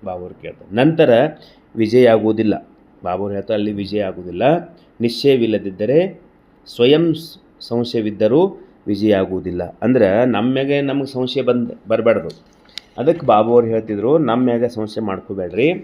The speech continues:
ಅಂದ್ರೆ ಬಾಬು ಅವ್ರು ಇವತ್ತು ಮುರಳಿ ಸಾರ ಏನಿತ್ತಪ್ಪ ಅಂದ್ರೆ ಈ ಮುರಳಿ, ಆ, ಅರವತ್ತೊಂಬತ್ತನೇ ಇಸ್ವಿ ಮುರಳಿ ಇದು. ಆ, ಇಪ್ಪತ್ತೆಂಟನೇ ತಾರೀಕಿಂದು ಒಂಬತ್ತನೇ ತಿಂಗಳ ಮುರಳಿ ಇತ್ತು. ಇದು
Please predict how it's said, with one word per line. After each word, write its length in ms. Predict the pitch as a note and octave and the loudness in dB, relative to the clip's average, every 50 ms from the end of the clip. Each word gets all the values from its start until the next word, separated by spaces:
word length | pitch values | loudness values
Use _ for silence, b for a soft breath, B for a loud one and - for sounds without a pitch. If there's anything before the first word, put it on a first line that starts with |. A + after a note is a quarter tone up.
| - b b b b b b b b - | -14 b b b b b b b b -10
ಅಂದ್ರೆ 200 | G2+ G2+ G2+ G2 | -8 -6 -6 -4
ಬಾಬು 320 | F#2 G2 F#2+ G2 G2 G#2 | -2 0 -2 0 0 2
ಅವ್ರು 140 | G#2+ G#2+ G#2 | 2 2 2
ಇವತ್ತು 300 | G2+ G2 G2 F#2+ - F#2+ | 0 -2 -2 -4 -6 -10
ಮುರಳಿ 320 | G2 G2+ G2 G2+ G2+ G#2 G2+ | -8 -6 -6 -4 -4 -4 -6
ಸಾರ 340 | - - G2 F#2+ G2 G2 | -6 -6 -4 -4 -4 -4
ಏನಿತ್ತಪ್ಪ 600 | F#2+ F#2+ G#2+ B2+ B2+ A#2+ G#2+ - - E2+ - - | -4 -4 -4 -2 -2 -4 -4 -6 -10 -16 -8 -8
ಅಂದ್ರೆ 600 | F#2 F2+ F2 F2+ F2 F2 F2+ F#2+ A2 B2+ B2+ - | -6 -6 -6 -10 -10 -8 -6 -4 -4 -4 -6 -6
ಈ 140 | G2 A2 G#2+ | -6 -6 -4
ಮುರಳಿ, 680 | G#2 G#2 G#2 G2 G2+ A2 A#2+ B2 G#2+ G2+ A#2 D3 D#3+ E3 B B B B B B B B - | -4 -4 -6 -4 -4 -4 -4 -2 -2 -2 -2 -2 -4 -6 B B B B B B B B -8
ಆ, 220 | G#2+ G2+ F#2+ D#2+ | -6 -6 -4 -4
ಅರವತ್ತೊಂಬತ್ತನೇ 880 | G2 G#2 A2 B2 B2+ B2 A#2 A2+ A2 A2+ A2+ A#2 A#2 A#2 - A#2 A2+ G#2+ | -4 0 0 0 0 0 -2 -2 -2 -2 -2 -2 -4 -4 -4 -4 -4 -4
ಇಸ್ವಿ 220 | G2+ - - A2 | -4 -6 -6 -4
ಮುರಳಿ 360 | G#2+ G#2 G2 F#2+ G2 G2 G2 | -4 -4 -2 -2 -2 -2 -2
ಇದು. 360 | F#2+ F2 F#2 G#2 C3 D#3+ E3 D#3+ - - _ _ _ _ _ - | -2 -2 -2 -2 -2 -2 -4 -6 -14 -20 _ _ _ _ _ -12
ಆ, 60 | G2 | -8
ಇಪ್ಪತ್ತೆಂಟನೇ 720 | G2 G2 F#2+ G3 - G#2+ G2+ - G#2 F#2+ G2 F#2+ G#2 G#2+ G#2 | -6 -6 -6 -6 -6 -8 -6 -4 -6 -6 -6 -6 -6 -8 -6
ತಾರೀಕಿಂದು 600 | - G2 G2 F#2+ G2 F#2+ - G2 G2 F#2+ G2 G2 | -4 -6 -6 -4 -6 -8 -8 -10 -8 -6 -6 -4
ಒಂಬತ್ತನೇ 540 | G2+ F#2+ G2 F#2+ G2 F#2+ G2+ - - G2+ F#2+ | -4 -6 -8 -8 -8 -8 -8 -8 -8 -10 -10
ತಿಂಗಳ 300 | - - F#2+ F#2 F#2+ G2 | -10 -8 -10 -8 -8 -8
ಮುರಳಿ 360 | G2 F#2+ F#2+ F2+ F#2+ F#2+ F#2+ | -6 -8 -6 -4 -4 -4 -4
ಇತ್ತು. 540 | F#2 - - G#2+ A#2 D3 D#3+ D#3+ - b b b b b b b - | -6 -6 -6 -4 -4 -4 -4 -8 -14 b b b b b b b -10
ಇದು 420 | G2+ G2 G2+ G2 F#2+ F#2+ F2+ F#2 | -4 -2 -2 0 0 -2 -4 -8